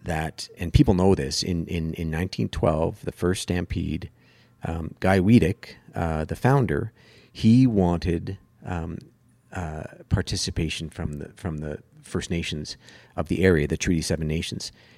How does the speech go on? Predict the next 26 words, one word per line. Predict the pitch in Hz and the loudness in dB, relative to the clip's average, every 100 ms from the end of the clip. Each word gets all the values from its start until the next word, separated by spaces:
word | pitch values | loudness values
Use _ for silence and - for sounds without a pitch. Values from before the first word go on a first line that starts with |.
| _ | _
And | - | -6
at | 82 | -2
that | 95 92 | 0 -2
time, | - 180 190 76 80 113 _ _ _ _ _ | -2 0 0 -2 -4 -8 _ _ _ _ _
it | - 95 | -4 -2
was | 95 87 | -2 -4
against | 73 104 107 - | -4 -4 -4 -2
the | - | 0
law | 101 78 76 78 | 0 0 -2 -4
for | - - 80 78 76 76 - - _ _ - | -10 -6 -4 -2 -2 -2 -6 -12 _ _ -10
Indigenous | 85 95 92 92 - | -4 -2 0 -4 -4
peoples | 90 80 85 78 | -6 -6 -8 -8
to | - 76 76 73 - _ _ _ _ | -4 -4 -2 -6 -10 _ _ _ _
leave | 69 85 107 | -2 -2 0
their | 117 | 0
reservation, | 110 110 110 82 - 95 113 - _ _ _ _ _ _ _ _ _ - | 2 2 0 0 -2 -8 -10 -16 _ _ _ _ _ _ _ _ _ -8
uh, | 78 73 73 - _ _ _ _ _ _ | -6 -4 -8 -12 _ _ _ _ _ _
wear | - 92 92 | -6 2 4
their | 98 90 | 4 0
traditional | - 80 92 - 87 | 0 0 0 0 -2
regalia, | 82 78 82 78 78 90 - _ _ _ - | -2 -2 -2 -2 -4 -8 -12 _ _ _ -2
or | |
even | 90 107 | -2 0
speak | - 101 - | -4 -6 -6
their | 78 | -4
language. | 67 85 - - - | -4 -6 -8 -14 -20